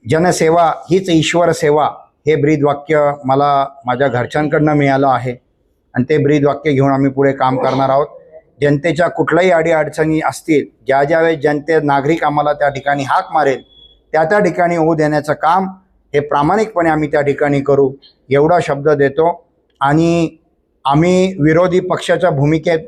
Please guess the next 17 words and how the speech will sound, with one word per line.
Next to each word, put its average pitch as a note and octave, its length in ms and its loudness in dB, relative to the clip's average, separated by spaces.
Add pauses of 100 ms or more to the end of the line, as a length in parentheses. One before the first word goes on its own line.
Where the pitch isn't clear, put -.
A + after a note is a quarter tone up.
(120)
जरी E3 200 4
असलो, D#3+ 440 0 (560)
तरी F3+ 280 4 (120)
आम्ही F3+ 460 0
नगरपालिकेवरती E3 1200 -2
कुठल्याही D#3+ 420 -2
प्रकारचा D#3 580 -2
जर D#3 140 2
त्या D3+ 180 -2
ठिकाणी D3+ 400 -2
कामकाजामध्ये D3+ 720 -2
अन्याय D3 320 0
होत F3+ 200 0
असेल, C#3+ 320 -2 (520)
तर D#3 40 0
आमचे C#3+ 400 0
सर्व F3+ 520 2